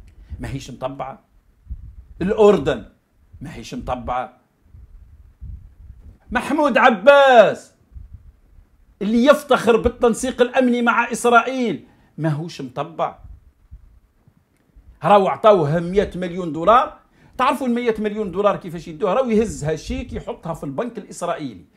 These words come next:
تأخذ منه حسب المعلومات يقولوا سبعتاش بالمية، معناها تأخذ منه سبعتاش مليون دولار تروح لخزينة إسرائيل.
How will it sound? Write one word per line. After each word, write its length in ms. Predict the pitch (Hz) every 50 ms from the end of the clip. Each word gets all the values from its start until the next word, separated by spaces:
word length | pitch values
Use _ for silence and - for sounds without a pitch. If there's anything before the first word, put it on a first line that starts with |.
| _ _ _ _ _ -
تأخذ 280 | 233 240 - - 185 175
منه 220 | 214 226 214 208
حسب 260 | - - 202 - 190
المعلومات 440 | 185 202 202 202 185 196 220 220 220
يقولوا 240 | 202 - 220 202 180
سبعتاش 520 | - 196 165 151 127 196 202 196 - -
بالمية، 260 | - 190 165 160 135
معناها 320 | 117 123 123 160 202 165 170
تأخذ 440 | 165 233 - - - 170 175 196 202
منه 120 | 185 170
سبعتاش 600 | 143 - 196 196 156 - - - 214 196 - -
مليون 380 | 226 185 170 165 165 214 220 190
دولار 340 | 202 196 175 123 - - _ _ _ _ _ _
تروح 320 | - 160 175 208 214 214 180
لخزينة 540 | 156 - - 180 165 123 190 226 233 220 220 - -
إسرائيل. 480 | 190 - - 190 180 165 160 143 113